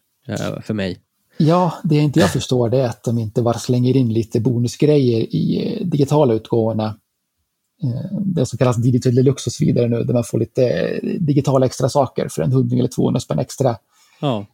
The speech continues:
Speaker 2: Att de
Speaker 1: eller
Speaker 2: inte bara skickar
Speaker 1: sula
Speaker 2: med
Speaker 1: med
Speaker 2: det i
Speaker 1: lite
Speaker 2: grundspelet
Speaker 1: PlayStation
Speaker 2: istället.
Speaker 1: Plus, sl-, sula med lite Playstation Plus eller gör någonting. Eh, <laughs> jag tycker att åttahundrafemtio spänn är alldeles för mycket.
Speaker 2: Ja.
Speaker 1: Eh, och även om man kan argumentera för inflation och, eh, naturlig prisutveckling och sånt, så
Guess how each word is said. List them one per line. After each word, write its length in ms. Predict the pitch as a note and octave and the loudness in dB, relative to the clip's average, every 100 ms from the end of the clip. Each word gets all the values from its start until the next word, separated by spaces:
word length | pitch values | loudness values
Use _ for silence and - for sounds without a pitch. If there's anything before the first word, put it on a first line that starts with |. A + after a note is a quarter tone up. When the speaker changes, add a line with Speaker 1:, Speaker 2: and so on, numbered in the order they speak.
| _ | _
Speaker 2:
Att 120 | - C3 | -4 0
de 40 | |
Speaker 1:
eller 120 | B2+ | 0
Speaker 2:
inte 140 | B2 - | 0 0
bara 100 | C3 | 0
skickar 180 | D3 | 2
Speaker 1:
sula 180 | C#3+ C#3 | 4 4
Speaker 2:
med 80 | C#3 | 4
Speaker 1:
med 120 | D3 | 6
Speaker 2:
det 60 | C3+ | 4
i 60 | |
Speaker 1:
lite 140 | B2+ B2+ | 4 4
Speaker 2:
grundspelet 460 | B2+ A#2+ E3+ D3 | 2 2 4 4
Speaker 1:
PlayStation 100 | - | 2
Speaker 2:
istället. 320 | C3+ - A#2+ - | 0 0 -2 -6
Speaker 1:
Plus, 420 | C#3 - - - | -8 -8 -10 -14
sl-, 320 | - - - | -16 -14 -12
sula 360 | B2 - D3+ D3+ | -8 -2 0 0
med 140 | D#3 | 0
lite 280 | D#3 - C#3 | 0 -4 -10
Playstation 460 | - D3+ C3+ B2+ C#3 | -4 -4 -4 -6 -8
Plus 380 | - C#3+ - C#3 | -6 -6 -6 -6
eller 160 | C3+ | -2
gör 200 | C3 C#3 | -2 -2
någonting. 420 | C3+ B2 C#3 B2 G2+ - | -4 -6 -8 -10 -12 -12
Eh, 400 | B2 A#2 A2+ A#2+ A2 G2 | -8 -4 -2 -2 -4 -6
<laughs> 20 | |
jag 200 | - - | -8 -6
tycker 220 | - - | -8 -4
att 100 | B2+ | -6
åttahundrafemtio 540 | A#2+ - A#2 A2 A2 G#2 | -6 -8 -8 -6 -8 -10
spänn 260 | - A2+ | -8 -6
är 60 | G#2 | -4
alldeles 320 | G#2+ G#2+ G#2 | -6 -6 -8
för 100 | - | -8
mycket. 300 | G#2+ - G2+ - _ _ - | -12 -10 -12 -12 _ _ -4
Speaker 2:
Ja. 280 | D#3 G#2 G2 | -2 -2 -6
Speaker 1:
Eh, 40 | - _ - - _ _ - | -16 _ -20 -20 _ _ -8
och 300 | A#2 A2 G#2 | -4 -4 -4
även 400 | - G#2+ A2+ A#2 | -6 -6 -4 -4
om 100 | B2 | -4
man 140 | A2 | -6
kan 220 | G#2+ G#2+ G#2 | -8 -8 -8
argumentera 540 | G#2+ G#2 G2 G2+ G2 | -6 -8 -8 -8 -8
för 400 | - G2 F#2 - | -8 -6 -6 -6
inflation 640 | A2+ G#2+ G2+ - A2+ A2 G#2+ | -8 -6 -8 -6 -4 -4 -4
och, 140 | G2+ - - - - - | -6 -8 -18 -20 -20 -16
eh, 300 | - - - | -12 -10 -6
naturlig 500 | A2+ - A#2+ G#2 G#2 | -6 -2 -2 0 -4
prisutveckling 680 | - G2 - G#2 - - - | -4 -8 -6 -8 -10 -10 -12
och 80 | - | -10
sånt, 240 | F#2+ F2+ | -10 -10
så 440 | - G2+ G2 F#2+ | -8 -6 -4 -6